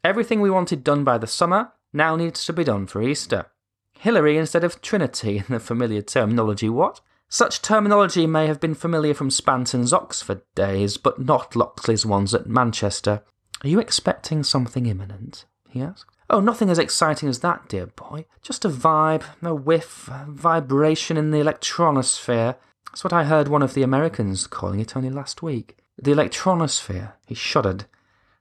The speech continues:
Locksley thought involuntarily. "Just a few suggestions that things are moving up a gear, but nothing imminent, no. Nothing even you would call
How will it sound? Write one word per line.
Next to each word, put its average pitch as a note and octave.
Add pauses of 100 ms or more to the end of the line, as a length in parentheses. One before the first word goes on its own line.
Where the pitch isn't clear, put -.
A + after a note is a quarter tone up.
Locksley -
thought F#2+
involuntarily. G2+ (160)
"Just -
a G#3
few A3
suggestions D3+
that -
things C#3+
are B2+
moving B2
up A2+
a A#2+
gear, A#2 (120)
but F3
nothing G#3
imminent, C3
no. E3 (520)
Nothing G#3
even F#3+
you F#3
would F3+
call E3